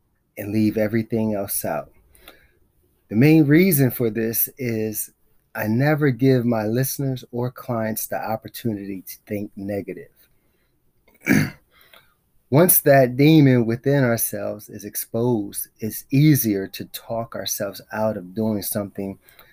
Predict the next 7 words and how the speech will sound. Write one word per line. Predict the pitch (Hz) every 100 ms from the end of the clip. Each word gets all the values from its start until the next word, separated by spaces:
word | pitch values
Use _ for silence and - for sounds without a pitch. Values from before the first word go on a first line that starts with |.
| _ -
that | 110 113
will | 117
benefit | 110 151 143 - 98 -
us. | - - - - _ _ _ _ _ _ _ _ _ _ _ _ _ _ - - - - _ _ _ _ _ _ _ _ _ _ _ _
We | 120 123
do | 104 170 185
show | - 143 127